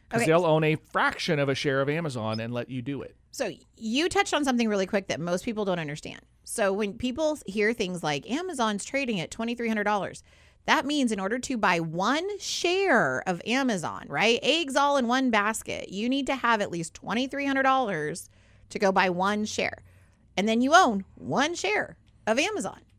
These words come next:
Speaker 2: You don't
Speaker 1: Right.
Speaker 2: own anything else. So
Speaker 1: You're not diversified.
Speaker 2: you
Speaker 1: And
Speaker 2: are n-
Speaker 1: Amazon, two thousand three hundred fifty-six dollars and ninety-five cents at the close today.
Speaker 2: Right. So if you're starting with fifty bucks or hundred bucks or under twenty-three hundred dollars,
Speaker 1: Can't buy Amazon
Speaker 2: you
Speaker 1: unless
Speaker 2: can't
Speaker 1: you
Speaker 2: buy it
Speaker 1: go somewhere
Speaker 2: directly.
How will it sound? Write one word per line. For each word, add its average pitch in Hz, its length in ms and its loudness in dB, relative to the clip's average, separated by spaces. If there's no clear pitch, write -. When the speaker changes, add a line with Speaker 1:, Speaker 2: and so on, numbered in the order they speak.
Speaker 2:
You 202 100 -2
don't 302 140 4
Speaker 1:
Right. 339 80 4
Speaker 2:
own 339 60 2
anything 330 380 -2
else. - 320 -2
So - 180 2
Speaker 1:
You're 156 80 6
not 185 180 4
diversified. 196 640 2
Speaker 2:
you 233 80 4
Speaker 1:
And 285 60 10
Speaker 2:
are 285 40 10
n- 269 60 8
Speaker 1:
Amazon, 185 360 4
two 262 180 -4
thousand 214 440 0
three 208 180 -4
hundred 196 180 -2
fifty-six 175 540 -4
dollars 147 400 -2
and 113 100 -4
ninety-five 123 520 -2
cents 117 340 -6
at 92 120 -10
the 95 60 -12
close 95 400 -6
today. 85 420 -14
Speaker 2:
Right. 240 320 4
So 254 220 2
if 226 100 0
you're 320 160 2
starting 427 400 2
with 294 160 0
fifty 220 300 0
bucks 240 320 2
or 165 80 -4
hundred 208 260 0
bucks 254 400 4
or 151 180 -2
under 359 300 6
twenty-three 311 460 -2
hundred 302 160 2
dollars, 294 260 6
Speaker 1:
Can't 185 80 8
buy 180 120 8
Amazon 147 600 -2
Speaker 2:
you 135 80 -2
Speaker 1:
unless 143 240 4
Speaker 2:
can't 359 180 2
Speaker 1:
you - 20 0
Speaker 2:
buy 494 220 6
it - 20 4
Speaker 1:
go 160 380 6
somewhere 262 420 6
Speaker 2:
directly. 151 260 0